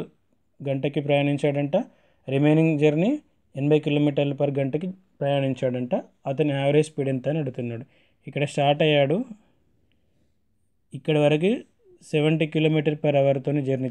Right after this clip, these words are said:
చేశాడు. ఈ రిమైనింగ్ సగం ఎయిటీ kilometer per hour-తోని జర్నీ చేశాడు. ఓకే, ఇక్కడ మన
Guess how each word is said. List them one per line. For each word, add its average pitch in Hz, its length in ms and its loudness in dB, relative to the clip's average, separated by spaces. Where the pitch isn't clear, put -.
చేశాడు. 127 380 -4
ఈ - 20 -2
రిమైనింగ్ 175 440 4
సగం 160 260 2
ఎయిటీ 151 220 0
kilometer 151 500 2
per 139 160 2
hour-తోని 135 480 0
జర్నీ 143 340 -2
చేశాడు. 117 320 -8
ఓకే, 127 300 -6
ఇక్కడ 170 200 0
మన 170 80 6